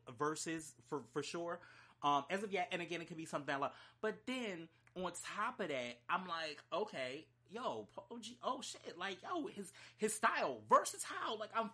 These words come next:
fucking with it, and I'm listening to the album, and I'm like, yo, this shit, this shit slap. Then I read shit like this. Polo G arrested on multiple charges in Miami. Polo G was arrested while celebrating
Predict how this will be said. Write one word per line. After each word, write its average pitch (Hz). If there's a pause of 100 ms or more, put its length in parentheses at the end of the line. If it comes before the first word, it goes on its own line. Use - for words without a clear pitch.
fucking -
with 226
it, -
and 214
I'm 220
listening 233
to -
the 226 (120)
album, 214
and 202
I'm 202
like, 180
yo, 208
this 208
shit, 202 (160)
this 208
shit 190 (200)
slap. 240 (920)
Then 330
I 302
read 202
shit 156
like 127
this. 87 (1040)
Polo 147
G 143
arrested 143
on 123
multiple 135
charges 123
in 117
Miami. 110
Polo 107
G 104
was 101
arrested 120
while 104
celebrating 247